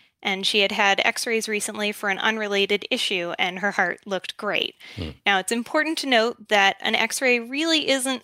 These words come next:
Speaker 1: a good way to diagnose dilated cardiomyopathy.
Speaker 2: It's not?
Speaker 1: No, you actually need an echocardiogram,
Speaker 2: Hmm.
Speaker 1: which is an ultrasound of the heart, so that you can see that the chambers are getting thinner and the walls of the heart are getting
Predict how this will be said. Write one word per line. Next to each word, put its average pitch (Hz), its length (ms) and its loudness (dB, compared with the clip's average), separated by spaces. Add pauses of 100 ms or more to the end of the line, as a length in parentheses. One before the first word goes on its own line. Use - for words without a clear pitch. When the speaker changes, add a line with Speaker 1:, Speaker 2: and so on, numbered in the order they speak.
Speaker 1:
a 214 60 -4
good 220 260 2
way 208 220 6
to 196 100 2
diagnose 185 720 0
dilated 175 580 -2
cardiomyopathy. 175 1080 -4 (300)
Speaker 2:
It's - 180 -12
not? 113 420 0
Speaker 1:
No, 233 300 4
you 240 160 4
actually 294 380 2
need 233 260 2
an 208 180 2
echocardiogram, 190 1300 0 (100)
Speaker 2:
Hmm. 139 100 -10 (320)
Speaker 1:
which 208 180 0
is 190 200 2
an 190 180 -4
ultrasound 196 640 0
of 175 100 -8
the 208 80 0
heart, 190 420 0
so - 140 0
that 190 100 0
you 202 120 -4
can 208 160 -6
see 208 560 2
that 196 300 2
the 196 60 -2
chambers 190 720 0
are 190 160 -2
getting 180 360 -2
thinner 175 420 -2
and 175 160 -6
the 175 60 -8
walls 175 340 -2
of 175 160 -10
the 180 80 -4
heart 170 380 -4
are 170 100 -8
getting 175 480 -2